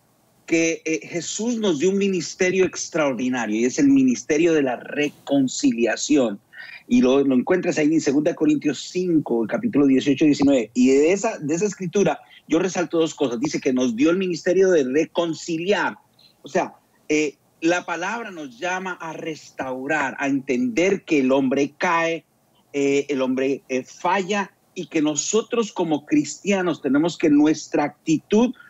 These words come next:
es de restaurar. Así que no te desanimes, que tu fe no decaiga, porque tienes que entender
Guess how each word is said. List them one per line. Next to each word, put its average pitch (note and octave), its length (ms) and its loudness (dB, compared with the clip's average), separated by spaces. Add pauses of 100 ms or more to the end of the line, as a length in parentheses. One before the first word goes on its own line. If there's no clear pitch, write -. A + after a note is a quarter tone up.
(420)
es F#3 320 0
de F3 120 2
restaurar. C#3 960 -2
Así D#3+ 200 -8
que A#3 140 0
no A#3+ 240 0
te C4 80 0
desanimes, G3 800 -2 (420)
que D#3+ 120 -2
tu D#3 200 0
fe F#3 320 -2
no A#3 160 -4
decaiga, D3+ 640 0 (220)
porque D#3 320 -2
tienes G3+ 380 -4
que G#3 100 0
entender D#3+ 680 2